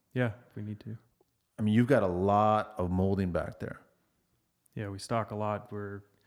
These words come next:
Speaker 1: deliver on sites to all the contractors in Toronto bound and all over the place.
Speaker 2: What is the official name of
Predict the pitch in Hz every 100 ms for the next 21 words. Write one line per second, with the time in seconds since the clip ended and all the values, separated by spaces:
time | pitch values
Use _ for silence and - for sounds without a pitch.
0 | _ _ _ _ _ _ - 110 104 104
1 | 101 98 98 98 - - 104 101 - -
2 | 101 98 95 98 95 92 - _ _ _
3 | _ _ - 107 104 101 - 98 101 101
4 | 98 101 101 98 98 104 98 98 95 -
5 | 95 98 98 98 - 98 104 - - -
6 | - 190 233 185 180 - 165 170 131 113
7 | 113 117 113 107 - 107